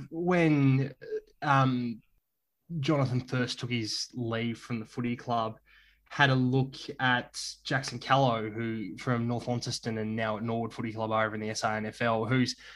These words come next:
relatively similar in that he's a tall marking forward. He, he got overlooked in his draft year, obviously, and then did what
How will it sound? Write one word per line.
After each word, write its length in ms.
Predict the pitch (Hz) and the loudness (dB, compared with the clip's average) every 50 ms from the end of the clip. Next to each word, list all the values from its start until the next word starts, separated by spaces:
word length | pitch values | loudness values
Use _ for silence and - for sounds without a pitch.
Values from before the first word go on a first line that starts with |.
| - - - _ | -20 -20 -14 _
relatively 500 | 147 143 180 185 175 147 180 156 147 147 | 4 6 8 8 8 8 6 6 4 4
similar 380 | 135 - 165 156 147 139 139 135 | 4 4 4 4 4 4 4 4
in 60 | 127 | 4
that 140 | 127 127 123 | 2 0 0
he's 280 | 117 120 123 120 117 | -2 -4 -4 -6 -6
a 80 | 120 - | -10 -12
tall 360 | - - 143 143 139 131 123 | -4 2 4 6 6 6 4
marking 440 | 127 127 127 127 127 127 - 117 110 | 4 4 4 2 0 0 -4 -6 -8
forward. 400 | - - - 123 127 123 120 113 | -8 -4 -2 0 0 0 0 -2
He, 180 | 110 127 135 135 - _ | -4 -6 -8 -8 -10 _
he 80 | 180 160 | -8 -4
got 200 | 135 170 165 156 | 0 4 6 8
overlooked 580 | 147 139 135 127 127 123 123 131 127 - - | 8 8 6 6 4 2 2 2 0 -2 -2
in 140 | 131 117 110 | -4 -2 -2
his 180 | 110 120 107 - | -2 -2 -2 -2
draft 420 | - 127 120 120 127 127 123 - | 0 2 4 4 4 2 0 0
year, 160 | 123 117 113 | -2 0 0
obviously, 520 | 117 117 113 117 - - - 117 110 110 110 | 0 -2 -2 -4 -6 -6 -4 -4 -2 -2 -2
and 140 | 113 113 113 | -2 -2 -2
then 280 | 113 113 110 107 - - _ _ - 165 143 | -2 -2 -4 -6 -8 -12 _ _ -12 -6 -2
did 180 | 143 151 135 | 0 0 2
what 200 | 131 123 113 - | 2 2 0 -2